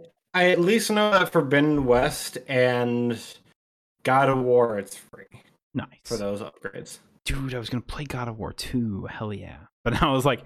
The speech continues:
Speaker 1: It
Speaker 2: since, since it, since it come, since it's come with Forbidden West, I'm like, I feel like I should probably play Hor-, Horizon first.
Speaker 1: Yeah.
Speaker 2: <laughs> So yeah, but I was, like, thinking, I'm like, "Okay, so I wanna get Returnal. I pr-, I probably wanna get Rifts Apart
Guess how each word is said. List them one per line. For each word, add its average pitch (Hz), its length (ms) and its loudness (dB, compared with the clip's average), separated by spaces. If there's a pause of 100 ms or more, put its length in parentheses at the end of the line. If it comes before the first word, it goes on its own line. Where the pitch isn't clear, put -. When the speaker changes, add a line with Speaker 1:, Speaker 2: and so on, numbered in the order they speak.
(140)
Speaker 1:
It - 100 -6 (320)
Speaker 2:
since, 143 320 0
since 139 200 0
it, 131 200 -2
since 127 180 2
it 120 60 0
come, 143 220 0
since 123 200 -2
it's 120 160 -6
come 135 140 2
with 127 180 0
Forbidden 113 400 0
West, 110 320 2
I'm 107 80 -2
like, 98 160 -4
I - 60 -6
feel 165 300 -2
like 135 200 0
I 113 80 4
should - 240 -4
probably 95 580 -2
play 90 680 -6 (120)
Hor-, - 200 -8
Horizon 90 600 -8
first. - 480 -8 (880)
Speaker 1:
Yeah. 110 140 -4 (340)
Speaker 2:
<laughs> 123 60 -6 (2000)
So 120 100 2
yeah, 101 120 2
but 107 120 0
I 143 80 4
was, 139 120 0
like, 139 140 0
thinking, 135 240 2
I'm 117 100 0
like, 107 140 0
"Okay, 107 280 0
so 107 120 -4
I - 20 2
wanna 123 160 2
get 131 120 0
Returnal. 110 680 0
I 110 60 0
pr-, - 180 0
I 113 80 0
probably 147 300 2
wanna 135 160 2
get 120 120 2
Rifts 113 280 0
Apart 104 520 0